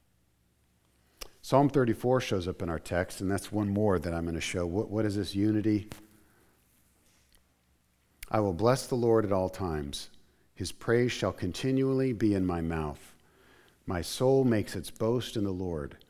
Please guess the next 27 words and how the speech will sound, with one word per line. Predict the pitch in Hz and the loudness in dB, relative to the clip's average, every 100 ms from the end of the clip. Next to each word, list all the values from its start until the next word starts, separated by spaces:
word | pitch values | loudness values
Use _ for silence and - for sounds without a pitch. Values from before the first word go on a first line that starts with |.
| _ _ _ _ - | _ _ _ _ -10
Let | - | -8
the | 95 | -8
humble | - 117 120 123 | -6 -2 -2 -2
hear | 98 110 104 | -2 0 2
and | 101 | 2
be | 95 85 | -2 -4
glad. | 80 76 69 62 - _ _ _ _ _ _ - | -6 -6 -8 -12 -18 _ _ _ _ _ _ 0
Magnify | 95 110 123 127 - 117 113 110 101 101 | 4 4 2 -4 -2 -2 0 -2 -6 -6
the | 92 | -6
Lord | 87 92 92 90 90 | -4 -2 -2 -4 -6
with | 82 - | -10 -8
me. | 87 78 64 - _ _ _ _ _ _ | -6 -6 -8 -14 _ _ _ _ _ _
Let | 101 95 | -10 -8
us | - 90 | -8 -8
exalt | 80 95 98 - | -6 -4 -4 -4
his | 95 - | -6 -4
name | 92 80 73 73 - - _ _ _ - | -4 -2 -4 -6 -12 -20 _ _ _ -16
together." | 82 85 71 67 64 - _ _ _ _ _ _ - - _ _ | -10 -8 -8 -10 -12 -18 _ _ _ _ _ _ -20 -20 _ _
David | 117 127 127 101 | 4 4 4 0
in | 92 | -2
Psalm | - 123 117 | 0 2 2
thirty-four | 107 107 98 - 117 113 95 | 2 0 0 0 4 4 4
is | 80 - | -2 -8
boasting | 92 117 131 127 - 90 73 | -4 2 2 2 -2 -6 -6
or | 87 | -8
praising | 82 - 120 127 113 104 92 | -10 -4 0 2 0 0 -2
God. | 95 85 71 67 | -2 -4 -6 -14